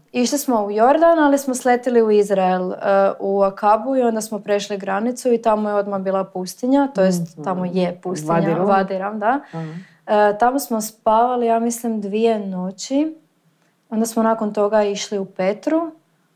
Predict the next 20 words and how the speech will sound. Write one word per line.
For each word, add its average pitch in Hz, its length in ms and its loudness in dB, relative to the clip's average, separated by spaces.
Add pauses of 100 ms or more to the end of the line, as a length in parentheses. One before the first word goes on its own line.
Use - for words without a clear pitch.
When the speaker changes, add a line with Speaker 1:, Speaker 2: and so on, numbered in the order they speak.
(220)
Speaker 1:
onda 208 520 0
Mrtvo 196 400 -4
more 269 560 0 (280)
i 220 680 -2
onda... 202 1000 0 (1200)
Mislim 262 240 0
da 254 80 2
nismo, 233 760 0 (320)
e, 208 40 -6
se 214 120 -6
zaustavljali 214 600 2
nigdje, 220 240 0
nego 214 220 -4
smo 202 180 -8
onda 196 180 -2
išli 190 260 -4
Speaker 2:
Mm. 190 40 -2
Speaker 1:
direkt 190 340 2
u 185 100 -6
Aman. 240 340 2